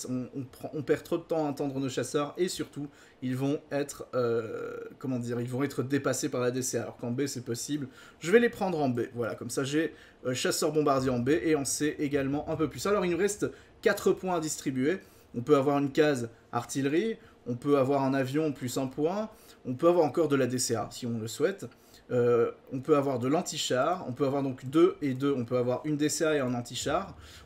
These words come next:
On peut avoir en, aussi du support, si on souhaite avoir du support. Du char, on a toutes les cases. Et évidemment, de l'infanterie. Eh bien, je pense que nous allons prendre de l'infanterie. Nous voulons rester longtemps sur la carte et nous voulons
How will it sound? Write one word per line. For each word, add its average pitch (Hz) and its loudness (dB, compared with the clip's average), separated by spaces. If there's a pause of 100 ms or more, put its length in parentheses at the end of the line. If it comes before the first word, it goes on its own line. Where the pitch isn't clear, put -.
On 139 -2
peut 175 2
avoir 170 4
en, 143 -2
aussi 160 -4
du 143 -8
support, 139 -4
si - -6
on 120 -4
souhaite 135 -4
avoir 120 2
du 120 -6
support. 143 -4 (240)
Du 135 -6
char, 156 2
on 120 0
a 110 -2
toutes - -10
les 123 -2
cases. 139 0 (340)
Et 175 8
évidemment, 135 0
de 127 -2
l'infanterie. 131 -4
Eh 117 -4
bien, 135 -4
je 147 -6
pense 190 -4
que 143 -4
nous 131 -4
allons 156 -2
prendre 165 -6
de 120 -4
l'infanterie. 127 -4 (340)
Nous 151 -2
voulons 175 -2
rester 160 -2
longtemps 156 -4
sur 123 -8
la 107 -2
carte - -8 (260)
et 135 -4
nous 143 -2
voulons 135 -2